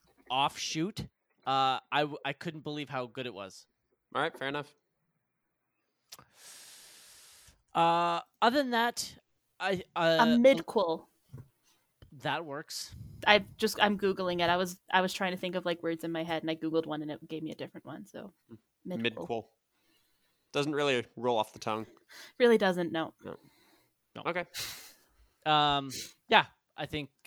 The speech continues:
Speaker 1: I think Belle, uh, for a long time was one of my favorite Disney princesses.
Speaker 2: You've
Speaker 3: Who's your
Speaker 2: success-, you've
Speaker 3: favorite?
Speaker 2: successfully shot her up the ranks for me. You argued your case.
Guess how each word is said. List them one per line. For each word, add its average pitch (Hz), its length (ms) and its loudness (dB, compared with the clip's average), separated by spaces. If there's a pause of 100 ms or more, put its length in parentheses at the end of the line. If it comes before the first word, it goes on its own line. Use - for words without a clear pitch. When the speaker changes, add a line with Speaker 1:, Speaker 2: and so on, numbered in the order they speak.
Speaker 1:
I 139 80 -8
think 143 260 -12
Belle, 143 560 0 (300)
uh, 127 280 -2 (100)
for 151 100 -8
a 143 80 -4
long 139 440 -4
time 135 460 -6
was 113 500 -6 (200)
one 123 260 -6
of 113 100 -14
my 117 160 -10
favorite 110 360 -16
Disney 107 220 -20
princesses. - 640 -20 (4000)
Speaker 2:
You've 226 160 2
Speaker 3:
Who's 208 140 0
your 220 100 2
Speaker 2:
success-, - 260 2
you've 214 120 6
Speaker 3:
favorite? 196 240 0
Speaker 2:
successfully 147 320 2
shot 127 300 4
her 131 80 6
up 123 120 2
the 123 80 0
ranks 113 340 4
for - 140 -8
me. 104 260 -2 (1160)
You - 100 -6
argued 139 320 4
your 127 100 2
case. 120 500 4